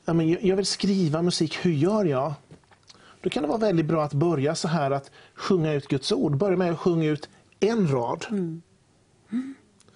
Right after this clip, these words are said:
Speaker 1: Och så liksom, håll det väldigt, väldigt enkelt. Anledningen att det inte blir någonting för de flesta, det är att man gör det för avancerat.
Speaker 2: Mm.
Speaker 1: Börja
Speaker 2: Mm.
Speaker 1: sjunga ut en rad. När du känner dig bekväm med det,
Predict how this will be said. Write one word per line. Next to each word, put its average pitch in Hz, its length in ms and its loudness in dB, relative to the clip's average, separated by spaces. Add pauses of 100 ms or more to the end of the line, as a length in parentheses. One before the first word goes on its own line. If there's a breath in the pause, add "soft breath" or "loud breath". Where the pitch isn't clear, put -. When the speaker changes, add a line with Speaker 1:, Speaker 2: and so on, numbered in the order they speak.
(600 soft breath)
Speaker 1:
Och 175 100 -4
så 190 80 2
liksom, 190 340 0 (140)
håll 185 220 -2
det 180 80 2
väldigt, 175 260 2
väldigt 170 260 -2 (120)
enkelt. 185 600 -2 (240 loud breath)
Anledningen 165 340 0
att - 240 -8
det 180 120 2
inte 185 160 2
blir 160 260 2
någonting 190 320 0
för - 80 -4
de 147 100 -2
flesta, 151 320 -4
det 170 80 0
är 208 40 0
att 175 120 -4
man 160 220 -2 (240 loud breath)
gör 165 180 2
det 143 60 0
för - 160 -8
avancerat. 160 1040 -2
Speaker 2:
Mm. 196 120 -8 (240 loud breath)
Speaker 1:
Börja - 220 2
Speaker 2:
Mm. 185 60 -2
Speaker 1:
sjunga 180 220 0
ut 156 260 -2
en 202 240 2
rad. 151 340 -4 (520 soft breath)
När 196 100 0
du 196 60 2
känner 190 240 2
dig 175 240 2
bekväm 180 420 -2
med 240 120 -2
det, 151 180 -2